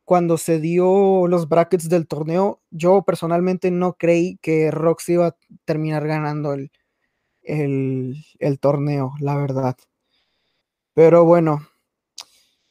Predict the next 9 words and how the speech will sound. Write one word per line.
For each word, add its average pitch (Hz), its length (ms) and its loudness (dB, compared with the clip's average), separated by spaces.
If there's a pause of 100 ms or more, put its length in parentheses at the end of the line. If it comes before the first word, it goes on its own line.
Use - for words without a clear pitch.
(320)
eh, 185 720 2 (640)
vamos 220 240 4
al 202 120 0
siguiente 196 360 0
tema 190 420 -4 (480)
de 160 160 -2
una 170 200 -2
vez. 180 420 -4 (800)
Eh, 208 580 2